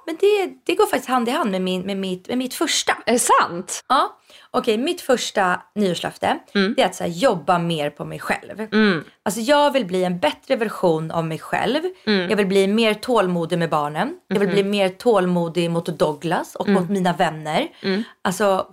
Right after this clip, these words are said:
Speaker 1: goals, det är liksom att bli vad?
Speaker 2: <laughs>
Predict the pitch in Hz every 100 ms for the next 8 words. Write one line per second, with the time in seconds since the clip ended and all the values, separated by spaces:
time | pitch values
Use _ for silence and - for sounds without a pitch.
0 | _ - 294 247 233 302 320 - - -
1 | 196 170 - 170 156 156 151 151 160 _
2 | _ _ _ _ - 185 208 226 - _
3 | - 226